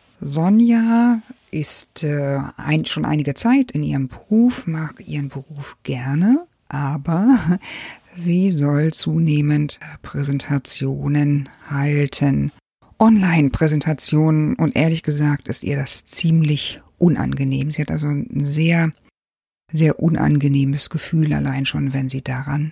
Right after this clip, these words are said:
denkt. Und ein inneres Bild davon, das hat sie auch,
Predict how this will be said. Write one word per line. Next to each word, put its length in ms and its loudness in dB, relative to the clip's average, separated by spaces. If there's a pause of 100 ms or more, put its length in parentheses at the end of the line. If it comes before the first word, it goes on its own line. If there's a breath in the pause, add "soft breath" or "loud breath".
(320)
denkt. 640 -4 (320)
Und 720 2 (340)
ein 180 2
inneres 720 0 (680)
Bild 520 2 (260)
davon, 920 0 (760)
das 340 -6
hat 160 -4
sie 280 -6
auch, 580 0